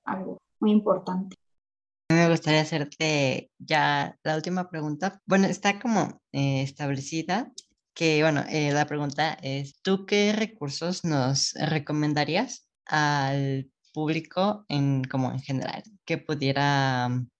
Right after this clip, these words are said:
Speaker 2: leer, que pudiera ver, que pudiera escuchar, que pudiera, pues, consultar simplemente sobre, eh, algún tema trans, si sea infancias trans, eh, personas trans en general,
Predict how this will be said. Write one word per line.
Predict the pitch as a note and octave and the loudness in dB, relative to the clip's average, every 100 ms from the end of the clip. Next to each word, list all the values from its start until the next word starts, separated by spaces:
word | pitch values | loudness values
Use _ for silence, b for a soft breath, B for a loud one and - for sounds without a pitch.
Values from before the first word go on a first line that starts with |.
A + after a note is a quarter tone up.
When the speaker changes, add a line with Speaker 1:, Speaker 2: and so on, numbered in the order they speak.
| _ _ _ | _ _ _
Speaker 2:
leer, | D3 D3 C3+ E3 G3 - _ _ | 2 4 4 2 0 -4 _ _
que | D#3+ | -10
pudiera | D3 C#3 C3 C#3 C#3 C#3 C3+ C3 B2+ - _ _ | -6 -4 0 2 4 4 4 2 -2 -8 _ _
ver, | - B2+ C#3+ C#3 C#3 C#3 | -10 -2 2 4 2 0
que | C#3 | -6
pudiera | C3+ - B2+ B2+ C3 | -12 -8 -4 0 0
escuchar, | C3+ - - C#3+ B2+ C3 | -2 -8 -10 -4 -2 -2
que | C3+ | -6
pudiera, | - A#2+ B2+ B2+ B2+ B2+ B2 C3 B B _ - | -8 -4 0 2 2 2 0 -2 B B _ -4
pues, | D3 | -4
consultar | C#3+ D#3 D3 D3+ D3 E3 F3+ | 0 0 2 0 2 0 2
simplemente | F#3 F3+ F#3 F3+ F3+ C4+ C#4 _ _ - | -4 -2 0 -2 -2 -8 -10 _ _ -12
sobre, | - - E3+ E3+ E3+ F3 F3 F3+ F3+ - - | -6 0 2 2 2 4 4 4 2 -2 -2
eh, | D3 D3 | 0 2
algún | C#3+ C#3+ D3 D3+ | 2 2 2 0
tema | D3 C#3+ C#3+ | 0 0 0
trans, | - A#2 G#2 - | -2 -8 -8 -14
si | - C3+ | -10 -6
sea | B2+ C#3 C3+ C#3 C3 B2+ | 2 6 8 8 6 2
infancias | - B2+ C3 C3 C3 C3 | 0 0 2 -2 -2 -6
trans, | D#3 E3+ F3+ F3 F3+ - C#3+ | -2 2 2 2 -2 -6 -6
eh, | C#3 B2+ B2+ B2+ B2+ B2+ B B _ - D3+ C3+ - | -2 0 0 0 -2 -4 B B _ -6 -2 -2 -2
personas | - C3 D3 C3+ - | -2 0 2 2 2
trans | C3+ C#3+ D#3 E3 | 2 2 2 -2
en | F3+ | -4
general, | F3 F3 E3+ F3 E3+ E3 E3 E3 | -4 -4 0 2 4 2 0 -2